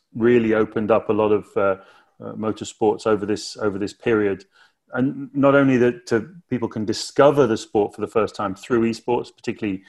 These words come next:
younger audiences, but in many cases can actually race against the races themselves. You know, we saw many great examples of that.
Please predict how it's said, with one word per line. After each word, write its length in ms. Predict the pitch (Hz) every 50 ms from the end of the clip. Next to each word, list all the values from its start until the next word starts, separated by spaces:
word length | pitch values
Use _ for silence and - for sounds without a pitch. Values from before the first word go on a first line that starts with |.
| - _ _ -
younger 280 | 117 110 110 98 104 104
audiences, 360 | 101 104 110 104 - 127 120
but 120 | 120 131 120
in 80 | 113
many 200 | 117 123 135 127
cases 360 | - - 110 101 - - 110
can 140 | - - 113
actually 280 | 117 113 - - - 110
race 320 | 107 113 117 120 117 -
against 520 | 120 104 127 123 127 123 - - - - _ _ _ _ _ _ -
the 60 | 117
races 360 | 110 123 135 127 - 123 101
themselves. 520 | 117 107 95 - - 147 156 143 110 95 87
You 60 | 104
know, 100 | 101 104
we 60 | 98
saw 160 | - - 113
many 260 | 104 113 113 110 110 98
great 280 | - - 120 117 117
examples 460 | 113 98 - 120 113 110 95 101 98
of 80 | 107 104
that. 260 | 120 117 107 104 -